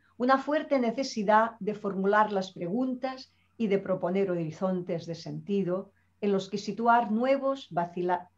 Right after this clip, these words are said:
perdón, nuestros vacilantes intentos de respuesta".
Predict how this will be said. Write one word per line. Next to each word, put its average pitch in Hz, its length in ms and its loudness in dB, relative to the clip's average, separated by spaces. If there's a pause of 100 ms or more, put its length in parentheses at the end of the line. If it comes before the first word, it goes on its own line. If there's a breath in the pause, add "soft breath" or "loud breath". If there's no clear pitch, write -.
(140)
perdón, 156 480 -4 (120)
nuestros 226 680 -2
vacilantes 185 880 -2
intentos 170 800 -6 (160)
de 160 160 -8
respuesta". - 720 -16